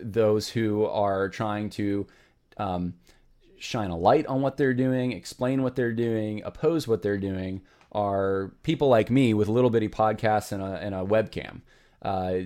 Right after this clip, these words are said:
it, it doesn't matter if it's someone with hardly any actual institutional power, political power, any of that.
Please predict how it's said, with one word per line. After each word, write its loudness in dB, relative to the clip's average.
it, -6
it -4
doesn't 2
matter 0
if -2
it's -6
someone -4
with -2
hardly -2
any 0
actual -4
institutional -4
power, -4
political 0
power, 0
any 0
of -4
that. -6